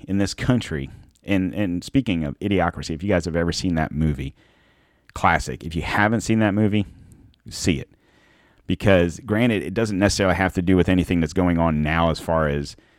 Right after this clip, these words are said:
like, vaccines and lockdowns and this type of stuff. But the, the, uh, the, I mean, the name of the movie itself, Idiocracy, <laughs> okay?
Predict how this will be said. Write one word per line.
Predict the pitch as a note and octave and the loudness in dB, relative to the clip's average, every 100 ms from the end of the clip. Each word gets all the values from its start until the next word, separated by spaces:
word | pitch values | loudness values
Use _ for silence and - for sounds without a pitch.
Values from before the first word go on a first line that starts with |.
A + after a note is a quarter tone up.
| _ _ - | _ _ -10
like, | D2 | -8
vaccines | D2 E2 E2+ E2 E2 E2+ D2+ | -2 -2 -2 -4 -4 -4 -4
and | D2+ | -6
lockdowns | D2+ D#2+ D#2 E2 E2 | -2 -2 -4 -8 -6
and | D#2 | -4
this | E2 - | -4 -4
type | - E2 | -2 -2
of | E2 | -2
stuff. | - - F2 F2+ - - - - _ | -4 0 2 0 -2 -12 -16 -20 _
But | F#2+ F#2+ F2 F2 | 0 2 2 0
the, | F#2 E2 - _ _ _ _ _ - | -2 -2 -6 _ _ _ _ _ -6
the, | F#2+ F#2 F2 D#2 | 0 2 2 0
uh, | - D#2+ C2+ C2+ - - _ _ _ _ - _ _ | -2 -2 -2 -6 -12 -20 _ _ _ _ -20 _ _
the, | E2+ F2 | -8 -6
I | - | -2
mean, | F2+ E2+ | 2 4
the | E2+ | 4
name | F#2 | 4
of | F2+ | 4
the | F2 | 4
movie | F#2 E2 | 2 2
itself, | C#2+ E2+ C#2+ | -2 -2 -2
Idiocracy, | - E2 D2+ D2 - - - - - | -2 -2 -2 -4 -10 -16 -18 -16 -8
<laughs> | - - | -2 2
okay? | A#2 F#2+ F2 | 4 2 -2